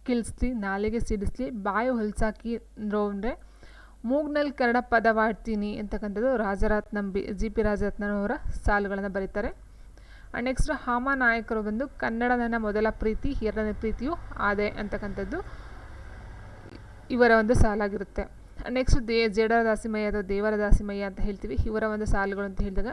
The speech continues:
"ಮಠದೊಳಗಣ ಬೆಕ್ಕು ಇಲಿಯ ಕಂಡು ಪುಟನಗೆದಂತಾಯ್ತು." ಇದು very ಇಂಪಾರ್ಟೆಂಟು. "ಮಠದೊಳಗಣ ಬೆಕ್ಕು ಇಲಿಯ ಕಂಡು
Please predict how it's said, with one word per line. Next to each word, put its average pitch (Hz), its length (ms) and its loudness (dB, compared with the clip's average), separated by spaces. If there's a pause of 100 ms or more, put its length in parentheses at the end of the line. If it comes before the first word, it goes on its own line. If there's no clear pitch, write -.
(440)
"ಮಠದೊಳಗಣ 240 760 4
ಬೆಕ್ಕು 220 420 -2
ಇಲಿಯ 226 320 2
ಕಂಡು 220 360 -2
ಪುಟನಗೆದಂತಾಯ್ತು." 214 1080 -2
ಇದು 208 140 -2
very 214 260 0
ಇಂಪಾರ್ಟೆಂಟು. 202 580 -4
"ಮಠದೊಳಗಣ 226 840 0
ಬೆಕ್ಕು 202 400 -2
ಇಲಿಯ 220 320 0
ಕಂಡು 214 400 -2